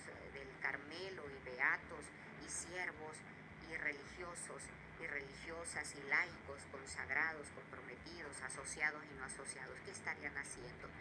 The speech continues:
Seguramente trabajando a través de los medios de comunicación social, de las redes sociales, llevando la palabra de Dios.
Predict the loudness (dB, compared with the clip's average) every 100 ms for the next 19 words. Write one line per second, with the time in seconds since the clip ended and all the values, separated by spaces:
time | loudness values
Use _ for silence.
0 | -6 -6 -6 0 0 4 6 6 4 0
1 | -2 -2 -2 -4 -6 8 10 12 10 8
2 | 8 8 4 2 4 2 -2 -4 -2 -2
3 | -2 -2 -4 -4 -6 -4 -2 -2 -2 -2
4 | -4 2 4 4 2 0 2 0 0 -2
5 | 0 0 4 4 2 0 4 4 4 2
6 | 4 4 8 8 8 6 4 0 -2 -4